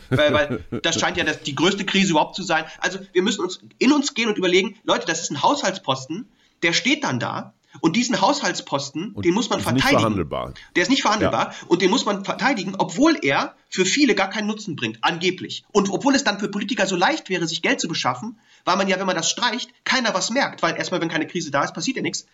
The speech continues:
Speaker 1: Außer man hat mehr Geld plötzlich. Ist doch super. Das heißt, das muss auch von der Bevölkerung eingefordert werden, zu sagen, Leute, wo ist hier die Vor-, wo ist hier die Maßnahme, die, die mir sicherstellt, dass bei der nächsten Krise alles da ist, wo es hin muss?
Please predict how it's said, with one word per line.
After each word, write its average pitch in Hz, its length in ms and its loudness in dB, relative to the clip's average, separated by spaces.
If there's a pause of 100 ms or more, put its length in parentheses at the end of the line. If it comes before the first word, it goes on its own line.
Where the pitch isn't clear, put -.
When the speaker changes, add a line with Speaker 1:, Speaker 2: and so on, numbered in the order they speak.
(160)
Speaker 1:
Außer 196 400 0
man 170 100 -2
hat 202 140 -4
mehr 208 120 -2
Geld 190 280 -4
plötzlich. - 460 -8
Ist - 100 -10
doch 196 80 2
super. - 380 0 (180)
Das 180 120 -2
heißt, - 200 -2 (160)
das - 260 -4
muss 247 160 -2
auch - 160 -2
von 220 100 -4
der 190 80 2
Bevölkerung 185 420 -2
eingefordert 196 500 -4
werden, 120 220 -8
zu - 80 -14
sagen, 165 200 -2
Leute, 180 280 -2
wo 196 120 -2
ist - 200 -4
hier 240 180 -2
die 220 100 -4
Vor-, - 320 -6
wo 214 140 -6
ist 214 80 -6
hier 202 100 -6
die 196 80 -2
Maßnahme, 190 600 0 (260)
die, 185 240 -4
die 175 140 -6
mir 180 160 2
sicherstellt, 180 580 -4 (160)
dass - 220 -4
bei 156 180 -2
der 156 80 -2
nächsten 165 260 -4
Krise 147 440 -2 (140)
alles 143 200 0
da 120 180 0
ist, 120 140 -2
wo 131 80 -2
es 123 80 -6
hin 107 140 -6
muss? - 260 -16